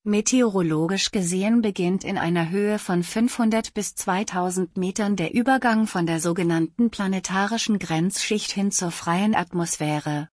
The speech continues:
Innerhalb der Grenzen dieser Schicht gibt es wegen der Nähe zur Erdoberfläche viele Luftverwirbelungen,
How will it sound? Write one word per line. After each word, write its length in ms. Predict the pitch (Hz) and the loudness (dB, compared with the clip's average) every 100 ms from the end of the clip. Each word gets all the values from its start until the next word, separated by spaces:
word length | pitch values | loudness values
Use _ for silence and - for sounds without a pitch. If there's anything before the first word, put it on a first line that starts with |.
| _ _ _ - | _ _ _ 2
Innerhalb 520 | 226 226 196 190 - | 4 4 2 -2 -2
der 140 | 185 | -6
Grenzen 560 | 165 156 160 185 - 196 | -2 -2 0 0 2 2
dieser 280 | 220 233 247 | 2 2 2
Schicht 380 | 226 233 - | 0 -2 -4
gibt 220 | - 220 - | -6 -4 -2
es 220 | 160 196 | -4 0
wegen 300 | 185 190 190 | 0 0 0
der 120 | 196 | 2
Nähe 340 | 196 202 233 | 2 2 0
zur 220 | 240 214 - | 0 -4 0
Erdoberfläche 840 | 220 220 180 160 - 156 151 220 | -2 -2 -2 -2 0 -2 0 -2
viele 280 | 220 262 254 | 2 4 4
Luftverwirbelungen, 1200 | 208 196 - 208 190 175 185 220 190 185 208 | 2 -2 -4 -4 0 0 0 0 0 0 2